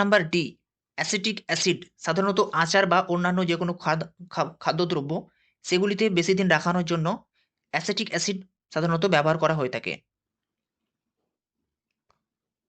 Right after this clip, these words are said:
নেক্সট কোশ্চেন, চক্ষুদানের সময় চোখের কোন অংশটি দাতার কাছ থেকে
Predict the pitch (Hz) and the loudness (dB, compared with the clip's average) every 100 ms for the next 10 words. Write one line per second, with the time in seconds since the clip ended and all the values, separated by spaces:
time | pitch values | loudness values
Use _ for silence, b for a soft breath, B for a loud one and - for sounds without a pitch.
0 | _ _ _ _ _ _ 147 180 - 220 | _ _ _ _ _ _ -4 -2 -2 -2
1 | 220 226 247 - _ _ _ _ _ _ | 0 0 -2 -8 _ _ _ _ _ _
2 | _ - 190 214 226 226 226 - 202 160 | _ -2 0 0 2 2 2 0 0 0
3 | 131 190 190 226 - 208 214 220 - - | 0 0 2 0 2 2 2 -2 -6 -2
4 | 175 185 233 226 170 143 139 196 196 190 | 0 2 2 2 0 0 2 2 2 0
5 | 185 202 | 0 0